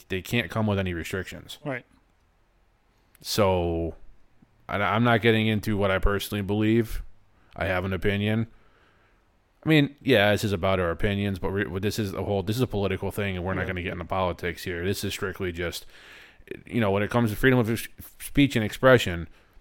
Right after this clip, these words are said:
Speaker 1: if you're going to have it, it has to be for everyone.
Speaker 2: Right.
Speaker 1: And,
Speaker 2: And I, and I, I
Speaker 1: you know.
Speaker 2: think what, what a lot of the players that were doing this have grown to understand is that they,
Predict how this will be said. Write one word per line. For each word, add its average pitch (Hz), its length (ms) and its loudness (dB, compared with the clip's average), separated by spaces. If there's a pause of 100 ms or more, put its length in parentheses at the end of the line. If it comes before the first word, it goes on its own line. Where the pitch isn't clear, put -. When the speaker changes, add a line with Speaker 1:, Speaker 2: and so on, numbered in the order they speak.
(320)
Speaker 1:
if 80 120 -8
you're 90 100 -4
going 113 320 4
to 117 80 4
have 120 300 4
it, - 160 0
it 90 100 -4
has 92 260 -2
to 95 80 -8
be 90 140 -6
for 90 160 -4
everyone. 85 480 -6 (100)
Speaker 2:
Right. 175 240 -4 (1300)
Speaker 1:
And, 90 200 -2
Speaker 2:
And 165 80 6
I, 160 40 4
and 147 320 -4
I, 143 120 -6 (300)
I - 40 -12
Speaker 1:
you 147 60 -6
know. 170 80 -4
Speaker 2:
think 190 240 -2
what, 180 220 -2 (120)
what 156 260 -2 (180)
a 131 100 -4
lot 139 500 -4 (140)
of 120 460 -10
the 131 120 -12
players 143 540 -2
that 139 240 -6
were 120 360 -10 (1120)
doing 175 340 -2
this - 440 -8 (380)
have 151 520 -2 (100)
grown 151 340 -4
to 151 300 -6 (280)
understand 151 640 -6
is 139 160 -8
that 143 240 -4
they, 139 300 -4